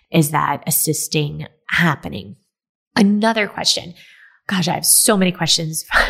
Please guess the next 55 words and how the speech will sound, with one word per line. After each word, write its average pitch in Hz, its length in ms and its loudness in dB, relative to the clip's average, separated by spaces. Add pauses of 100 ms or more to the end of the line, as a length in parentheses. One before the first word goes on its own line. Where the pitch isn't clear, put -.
(320)
Fred, 143 180 4
so, 180 440 2
so 175 180 0
many 165 160 -6
questions, - 420 -8
but 170 160 2 (300)
I 196 60 6
think - 160 -2
it's 254 100 6
just 190 160 2
really, 233 400 -4 (240)
like, 196 240 2
these 233 180 4
are 269 80 4
the 240 120 -4
things 226 420 -2
that 196 220 4
are 185 80 2
going 196 380 -4
to 208 220 2
make 175 300 2
or 220 60 0
break 180 360 -4
your 170 220 2
experience, 196 640 -2
and 170 160 -8
getting, 185 340 -2 (400)
opening 202 320 2
your 185 120 4
eyes 190 540 0
to 185 680 0
these 208 280 0
types - 420 0
of 160 200 -4
things, 185 340 -2
then 180 140 0
you 190 100 2
know 214 220 0
what 208 220 -2
to 190 120 -2
expect - 640 0
and 180 120 -2
not 180 200 -4
be 190 120 -4
disappointed 185 800 -2
after 170 320 0
paying 185 440 -6
all 185 220 0
of 160 80 -4
that 160 240 -6
money 165 240 -4
to 151 80 -6
go 160 140 -4
into 165 260 -8
it. 78 180 -6